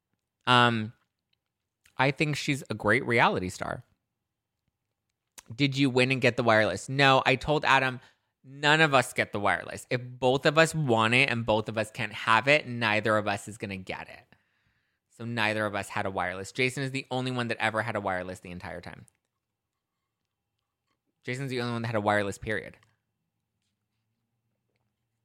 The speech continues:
Oh my God. She's so innocent, it hurts. Oh, I'm sure she is. Um, okay. Anything else before we wrap, guys? We're reaching the one hour mark.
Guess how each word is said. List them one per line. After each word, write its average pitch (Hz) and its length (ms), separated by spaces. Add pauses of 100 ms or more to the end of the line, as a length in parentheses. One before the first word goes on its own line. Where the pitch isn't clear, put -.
(1080)
Oh 110 60
my 101 80
God. 90 220 (1500)
She's - 260
so 101 240
innocent, 95 360
it - 100
hurts. - 340
Oh, 104 100
I'm 92 260
sure 101 260
she 98 200
is. - 260 (420)
Um, 127 260
okay. 160 260 (260)
Anything 262 420
else 185 220
before 208 280
we 170 120
wrap, 156 300
guys? 113 220
We're 120 100
reaching 143 280
the 170 80
one 151 160
hour 143 220
mark. 117 420